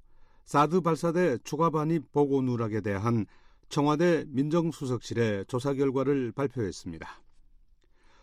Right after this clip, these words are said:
윤 수석은 발표에서 국방부가 지난달 이십오일 국정기획자문위원회 업무 보고와 이십육일 청와대 국가안보실장에게 한 업무 보고에서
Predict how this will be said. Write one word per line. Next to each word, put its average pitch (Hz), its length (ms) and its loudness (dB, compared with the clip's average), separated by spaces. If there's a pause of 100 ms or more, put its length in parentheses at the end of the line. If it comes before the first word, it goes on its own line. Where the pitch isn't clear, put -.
(140)
윤 156 180 4
수석은 180 460 2
발표에서 147 640 0 (400)
국방부가 123 680 0 (300)
지난달 165 520 2
이십오일 139 600 0 (560)
국정기획자문위원회 139 1600 2
업무 156 260 0
보고와 131 480 0 (580)
이십육일 127 680 0 (320)
청와대 160 560 4
국가안보실장에게 143 1300 0
한 120 440 0
업무 160 300 0
보고에서 143 600 0